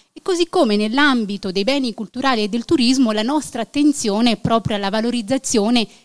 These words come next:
dei territori, della diversità dei territori. Non ci focalizziamo esclusivamente sulle città d'arte più note che già sono conosciute a livello internazionale,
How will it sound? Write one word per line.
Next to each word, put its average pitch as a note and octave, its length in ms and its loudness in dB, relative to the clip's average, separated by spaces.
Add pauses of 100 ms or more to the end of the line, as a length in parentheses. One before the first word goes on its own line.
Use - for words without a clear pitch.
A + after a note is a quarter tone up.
dei C4 240 -4
territori, G3+ 760 0
della G#3+ 200 -4
diversità A3+ 800 -2
dei F3 160 -8
territori. E3+ 800 -8 (580)
Non A3 160 -6
ci A3 120 -2
focalizziamo G#3 640 0
esclusivamente G3 1000 0 (220)
sulle G#3+ 320 -8
città - 380 -4
d'arte A3+ 480 -2
più G#3+ 180 -10
note A#3 580 2
che G#3 140 -6
già A#3 140 0
sono G#3+ 280 -2
conosciute G#3+ 600 0
a - 20 0
livello G3 360 -2
internazionale, F#3 1000 -2